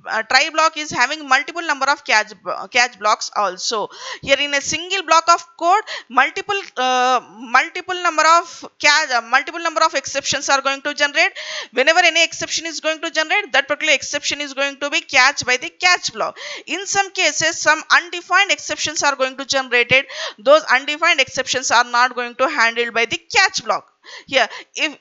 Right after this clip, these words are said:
if the user know what type of exception is going to generate,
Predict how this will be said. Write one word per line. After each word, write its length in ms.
if 360
the 60
user 420
know 300
what 280
type 180
of 140
exception 460
is 120
going 200
to 100
generate, 480